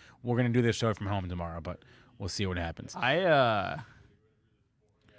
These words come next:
Speaker 2: I
Speaker 1: It's
Speaker 2: don't,
Speaker 1: t-
Speaker 2: I, I, I hardly, I hardly commit
Speaker 1: To anything.
Speaker 2: to anything ever.
Speaker 1: Uh, yo, talk to me, Goose. Listen, you're right. It's only a couple feet of snow. It's not that big a deal.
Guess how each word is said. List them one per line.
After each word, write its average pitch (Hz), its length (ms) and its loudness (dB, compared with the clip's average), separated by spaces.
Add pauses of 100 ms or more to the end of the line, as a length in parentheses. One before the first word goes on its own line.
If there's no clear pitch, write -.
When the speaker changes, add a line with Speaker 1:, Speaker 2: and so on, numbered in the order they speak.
Speaker 2:
I 127 160 4
Speaker 1:
It's 151 300 2
Speaker 2:
don't, 131 160 2
Speaker 1:
t- - 80 6
Speaker 2:
I, 156 300 8
I, 170 200 4
I - 40 6
hardly, 143 760 2
I 143 120 6
hardly 131 440 2
commit 110 460 -4 (920)
Speaker 1:
To 120 100 0
anything. 101 280 -4
Speaker 2:
to 120 60 -2
anything 107 380 -6
ever. 87 320 -8
Speaker 1:
Uh, 131 380 6
yo, 175 340 10
talk 214 360 6
to 226 80 4
me, 208 180 4
Goose. 165 420 4 (160)
Listen, 151 540 2 (100)
you're 151 220 2
right. 175 440 8
It's 139 300 -2
only 170 360 2
a 151 40 0
couple 170 320 4
feet 160 200 0
of 139 100 0
snow. 160 320 -2
It's 135 140 -4
not 143 160 -4
that 139 140 0
big 135 140 -2
a 123 60 0
deal. 123 480 2